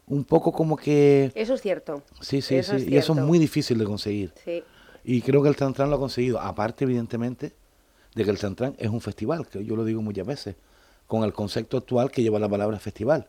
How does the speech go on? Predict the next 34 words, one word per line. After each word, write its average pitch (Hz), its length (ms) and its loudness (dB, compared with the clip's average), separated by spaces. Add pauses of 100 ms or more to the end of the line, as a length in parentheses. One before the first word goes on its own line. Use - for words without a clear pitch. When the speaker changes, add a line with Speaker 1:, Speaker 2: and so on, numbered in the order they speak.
Speaker 2:
Ujú. 165 300 -10 (600)
Speaker 1:
que - 120 -8
hay 104 80 0
muchas 113 260 0
actividades 110 380 -6
paralelas. 101 500 -6 (120)
Desde, 92 260 -6
fí-, 127 140 -4
ahora 101 220 0
mismo 143 220 -2
hay 151 80 0
compañeros 131 500 0
y 120 60 0
compañeras 127 540 -4 (720)
por 117 160 4
los 110 160 -2
coles 156 260 0
de 139 60 -2
la 143 120 0
isla 165 220 -4
repartiendo 131 460 -2
las 117 120 -2
fichas 139 240 0
didácticas 147 520 -2 (480)
de 113 100 0
la 110 80 6
payasa 110 320 -2
Chanita. 101 320 -2 (380)
No 135 240 0
solo 160 240 4
el 120 60 6
municipio 107 420 0
de 92 40 -4
Tuneje, 113 320 -8